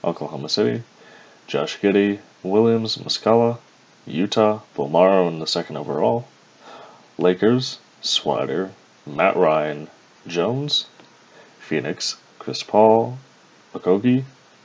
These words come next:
Wainwright. Dallas, Green and Spencer Dinwiddie. Boston, Boston,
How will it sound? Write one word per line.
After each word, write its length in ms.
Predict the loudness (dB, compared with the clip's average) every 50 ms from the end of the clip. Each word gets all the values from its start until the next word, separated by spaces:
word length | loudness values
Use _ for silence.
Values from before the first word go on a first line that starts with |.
| _ _ _ _ -8
Wainwright. 440 | -6 -4 -2 0 0 0 0 -2 -6 -16 _ _ _ _ _ _ _ _ _ -18 -8 -6
Dallas, 600 | -6 -4 -4 -4 -4 -4 -4 -4 -6 -8 -8 -10 _ _ _ _ -20 -20 -20 -20 -20 -20 -20 _ _ -8
Green 260 | -6 -4 -4 -4 -4
and 140 | -6 -8 -8
Spencer 320 | -6 -8 -8 -6 -6 -6
Dinwiddie. 520 | -4 -4 -4 -4 -4 -4 -2 -2 -2 -4 -6 -12 -20 _ _ _ _ _ _ _ -20 -20 -20 -20 -20 -20 -20 -20 _ _ -4
Boston, 500 | -2 -2 0 -2 -2 -2 -2 -4 -4 -6 -10 _ _ _ _ _ _ _ _ _ _ _ _ _ _ _ _ _ _ _ _ _ _ _ _ _ 0
Boston, 400 | 4 4 4 4 2 -6 -8 -10